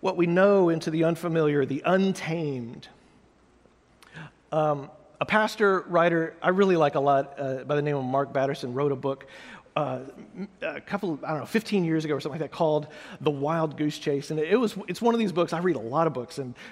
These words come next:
it's one of these books, if I had to put on my list of, like,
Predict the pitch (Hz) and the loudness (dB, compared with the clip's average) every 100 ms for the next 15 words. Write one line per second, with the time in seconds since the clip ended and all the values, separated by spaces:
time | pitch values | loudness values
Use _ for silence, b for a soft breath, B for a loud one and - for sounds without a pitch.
0 | B 180 202 208 226 247 180 220 170 135 | B -2 2 2 2 0 0 2 2 0
1 | 160 160 165 160 190 170 156 151 160 - | -2 0 -2 -2 -2 0 0 0 -2 -2
2 | 143 131 | -2 -2